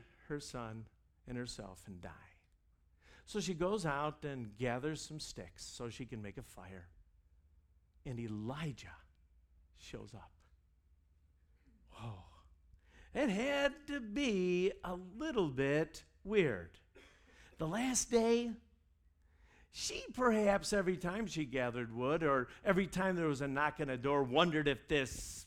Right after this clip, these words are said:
prophet would come. But the last day, Elijah doesn't actually even know, according to the scriptures, who to ask for either. I don't know if widows dressed a certain way. I don't know if, like, widows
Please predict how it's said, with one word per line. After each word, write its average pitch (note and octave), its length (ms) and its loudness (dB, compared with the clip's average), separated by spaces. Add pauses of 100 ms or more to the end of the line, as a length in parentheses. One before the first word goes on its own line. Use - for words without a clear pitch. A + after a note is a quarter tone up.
prophet C#3 600 4
would C3 240 -2
come. D3 480 0 (800)
But C#4+ 100 0
the C4+ 80 0
last D4+ 680 0 (360)
day, F3 460 -2 (1900)
Elijah C#3 440 0
doesn't A2+ 400 -6 (140)
actually A#2+ 560 -6 (180)
even A2 380 -8 (1120)
know, A#2 320 -2
according A#2+ 500 -4
to A2+ 60 -8
the A2+ 80 -8
scriptures, A2 520 -10
who C3 200 -8
to A#2 180 -10
ask A2 300 -12
for A2+ 160 -8
either. B2 280 -2 (260)
I C#3 100 0
don't D#3+ 100 0
know C#3+ 140 2
if A#2 80 -4
widows B2 400 0
dressed A#2 380 -4
a B2 40 -6
certain B2 360 -4
way. A#2 120 0
I A2+ 60 0
don't A#2+ 140 -4
know A#2 100 -2
if, A2 80 -4
like, A2+ 180 -2
widows A2 480 -4